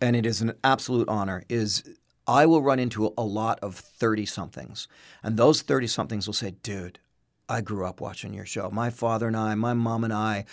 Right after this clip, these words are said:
and this is men and women, uh, "we grew up watching your show." And then they, then the next sentence, "And now I have a five-year-old, and they watch Survivor Man on YouTube.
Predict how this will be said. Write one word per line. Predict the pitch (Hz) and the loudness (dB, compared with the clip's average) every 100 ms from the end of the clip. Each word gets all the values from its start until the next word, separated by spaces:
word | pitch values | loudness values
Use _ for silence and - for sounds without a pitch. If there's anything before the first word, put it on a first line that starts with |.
| - - | -18 -12
and | - 131 | -2 0
this | 131 | 0
is | 107 | 0
men | 110 117 117 | 0 2 0
and | 110 117 123 | 0 -2 0
women, | 113 110 110 107 - - _ | 0 0 -2 -6 -14 -20 _
uh, | 113 101 - | 0 0 0
"we | 110 143 | 4 4
grew | 135 127 | 6 6
up | 117 - 110 | 4 -2 -4
watching | 110 113 120 151 131 | 2 2 2 -2 0
your | 110 110 | 0 -2
show." | - 104 98 113 - _ - | 0 0 0 -6 -14 _ -6
And | 104 | -4
then | 101 | 0
they, | 107 101 | -2 -2
then | - 123 | -4 -2
the | 117 | 0
next | 117 - | 0 0
sentence, | 98 151 - - _ _ _ _ | 0 -2 -6 -10 _ _ _ _
"And | 120 117 | 0 4
now | 117 127 131 | 6 8 8
I | 120 | 6
have | 123 107 | 2 -4
a | |
five-year-old, | 107 120 120 117 104 90 50 - _ _ _ | 0 2 2 2 -2 -4 -8 -16 _ _ _
and | 117 104 101 | -2 0 2
they | 110 | 2
watch | 110 107 110 - - _ _ _ _ _ _ | 4 2 2 -4 -10 _ _ _ _ _ _
Survivor | - 127 113 113 110 | 0 4 6 4 2
Man | 110 110 | 0 0
on | 107 | -2
YouTube. | 101 107 - 101 | -2 -4 -2 -2